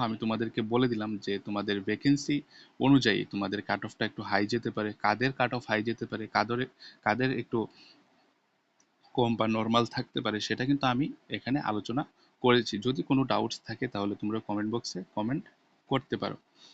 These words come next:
ঠিক আছে? তো ন-, এখন আমি বলে নিই যে আমাদের যে ইউআর অ্যাসপারেন্ট আছে, আমাদের যারা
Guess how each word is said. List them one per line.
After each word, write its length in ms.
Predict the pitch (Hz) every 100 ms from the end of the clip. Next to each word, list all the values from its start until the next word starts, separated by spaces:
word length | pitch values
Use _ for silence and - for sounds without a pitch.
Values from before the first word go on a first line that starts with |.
| _
ঠিক 140 | - 143 131
আছে? 120 | - - _ _
তো 60 | 113
ন-, 200 | 104 110 - 113
এখন 180 | 117 165 147
আমি 120 | 131 117
বলে 140 | 120 107
নিই 120 | 101 -
যে 60 | - 101
আমাদের 280 | 110 120 131 120
যে 60 | - 120
ইউআর 260 | 120 147 143 -
অ্যাসপারেন্ট 440 | 117 - 107 104 98 95
আছে, 180 | - - _ _ _ _ _ _ _ _ _
আমাদের 340 | 107 101 98 127 - _ _ _ _ _ _ _ _ _ _ _ - 123
যারা 140 | 117